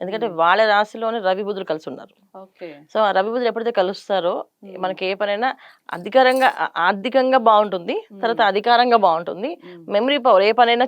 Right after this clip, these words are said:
Speaker 1: చేయాలంటే బుధుడు సహకరించాలి ముందు.
Speaker 2: అవును.
Speaker 1: So ఆ బుద్ధి బాగా ఖచ్చితంగా ఏ పని ఎప్పుడు చేయించాలో చేయించే త-, తత్వం రవి బుధులు కలిసి ఉంటేనే
Speaker 2: Hmm.
Speaker 1: మనకి ఆ యోగం వస్తది.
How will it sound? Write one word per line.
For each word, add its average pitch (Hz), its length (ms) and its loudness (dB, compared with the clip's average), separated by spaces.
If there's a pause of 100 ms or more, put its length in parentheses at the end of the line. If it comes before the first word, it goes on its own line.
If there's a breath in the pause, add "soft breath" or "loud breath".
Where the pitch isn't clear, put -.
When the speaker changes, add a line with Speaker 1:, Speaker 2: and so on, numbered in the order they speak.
Speaker 1:
చేయాలంటే 202 380 2
బుధుడు 208 400 -4
సహకరించాలి 170 540 -2
ముందు. 156 220 -10
Speaker 2:
అవును. 160 280 -16 (260 loud breath)
Speaker 1:
So - 60 2
ఆ 220 40 4
బుద్ధి 185 340 -8
బాగా 208 500 0
ఖచ్చితంగా 208 720 -4
ఏ 202 180 0
పని 214 180 0
ఎప్పుడు 196 180 -4
చేయించాలో 190 500 -4
చేయించే 185 360 -4
త-, 170 300 -4
తత్వం 202 300 -8 (140)
రవి 185 180 -2
బుధులు 190 180 -2
కలిసి 175 240 -4
ఉంటేనే 180 440 -4 (120)
Speaker 2:
Hmm. 170 220 -20
Speaker 1:
మనకి 185 220 -2
ఆ 175 360 0
యోగం 160 300 0
వస్తది. - 360 -12